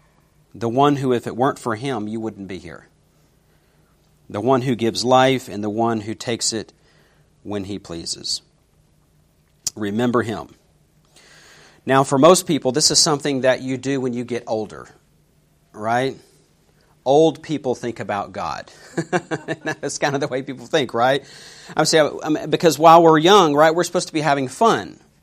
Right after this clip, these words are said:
right? I mean, this is, I think, the, the average, this is the view of, of most young people, that, that we'll have all of this enjoyment and all this fun apart from, uh, worshiping God and, and walking with God and, and growing in our knowledge of God. We'll have all this fun, and then when we get old, then we'll rem-, then we'll think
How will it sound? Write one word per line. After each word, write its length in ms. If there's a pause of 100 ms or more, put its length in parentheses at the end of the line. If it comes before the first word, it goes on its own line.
(180)
right? 320
I 60
mean, 100
this 220
is, 80
I 100
think, 240
the, 140
the 180
average, 540
this 220
is 60
the 60
view 220
of, 120
of 200
most 340
young 220
people, 340
that, 240 (480)
that 220
we'll 180
have 340
all 300
of 80
this 180
enjoyment 480
and 80
all 140
this 220
fun 220
apart 720 (400)
from, 800 (560)
uh, 220
worshiping 640
God 400
and, 180
and 260
walking 480
with 160
God 460
and, 320
and 280
growing 400
in 80
our 100
knowledge 380
of 100
God. 300
We'll 180
have 220
all 160
this 260
fun, 280
and 140
then 120
when 80
we 120
get 260
old, 360
then 180
we'll 140
rem-, 340
then 220
we'll 120
think 440